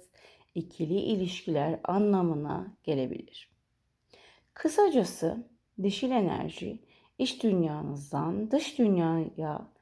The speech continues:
kadar birçok şeyi etkileyebilir. Peki, azalan dişil enerjiyi, enerjinin artırmasının yolunu deneyimlemek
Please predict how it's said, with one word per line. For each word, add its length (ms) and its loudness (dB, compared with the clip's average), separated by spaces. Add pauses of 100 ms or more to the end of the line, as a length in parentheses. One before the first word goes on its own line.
(320)
kadar 460 0
birçok 500 0
şeyi 440 -2
etkileyebilir. 1040 -8 (540)
Peki, 320 2 (560)
azalan 480 8
dişil 260 -4
enerjiyi, 720 -8 (880)
enerjinin 600 4
artırmasının 1080 -2
yolunu 720 0
deneyimlemek 800 0